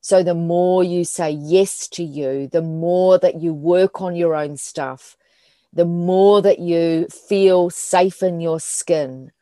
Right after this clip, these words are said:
that this person isn't threatening my success, that they're not blocking my success because they're slack in their performance.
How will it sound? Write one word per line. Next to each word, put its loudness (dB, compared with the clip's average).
that 4
this 0
person -2
isn't -4
threatening -4
my -6
success, -6
that -4
they're 2
not -4
blocking -2
my -6
success -8
because -8
they're -6
slack -8
in -10
their -10
performance. -12